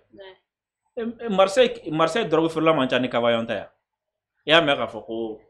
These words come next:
Speaker 2: et puis n ye kuma dɔw mɛn u da, kuma min qui m'a tellement énervé.
Speaker 1: Mhm.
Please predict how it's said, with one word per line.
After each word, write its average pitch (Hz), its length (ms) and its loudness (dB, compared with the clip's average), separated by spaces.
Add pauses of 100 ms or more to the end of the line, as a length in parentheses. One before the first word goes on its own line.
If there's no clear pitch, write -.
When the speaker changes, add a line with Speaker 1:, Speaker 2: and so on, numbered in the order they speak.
(720)
Speaker 2:
et 156 80 -2
puis 165 140 -6
n 170 60 -2
ye 175 60 0
kuma 180 260 0
dɔw 147 160 0
mɛn 143 240 -4
u 113 80 -8
da, 113 220 -4
kuma 165 140 -2
min 151 160 -6
qui - 120 -12
m'a 110 160 -4
tellement 143 420 0 (100)
énervé. 113 640 -6 (320)
Speaker 1:
Mhm. 214 240 -20